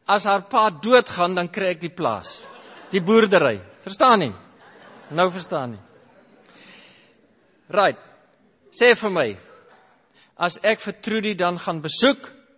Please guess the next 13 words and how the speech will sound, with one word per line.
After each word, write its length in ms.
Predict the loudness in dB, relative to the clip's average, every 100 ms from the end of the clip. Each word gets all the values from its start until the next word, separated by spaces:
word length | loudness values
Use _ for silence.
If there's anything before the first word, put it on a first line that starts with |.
| _ _ _ _ _ _ _ -4
wat 200 | -2 -2
sal 160 | -2 -4
ek 80 | -6
in 80 | -4
my 100 | -2
hart 240 | -2 -2 -6
weet? 320 | -6 -6 -14 -2
Sal 160 | 0
ek 100 | 0 4
weet 260 | 4 4
ek 100 | -2
is 80 | -2 0
onopreg? 520 | 0 0 -2 -2